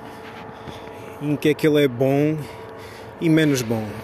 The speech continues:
Ego, ah, para mim, é uma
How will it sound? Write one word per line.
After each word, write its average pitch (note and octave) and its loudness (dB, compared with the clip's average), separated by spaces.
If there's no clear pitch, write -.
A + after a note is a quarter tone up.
Ego, D3+ 4
ah, A2 -8
para B2+ 2
mim, B2+ 2
é C3+ 2
uma C3 2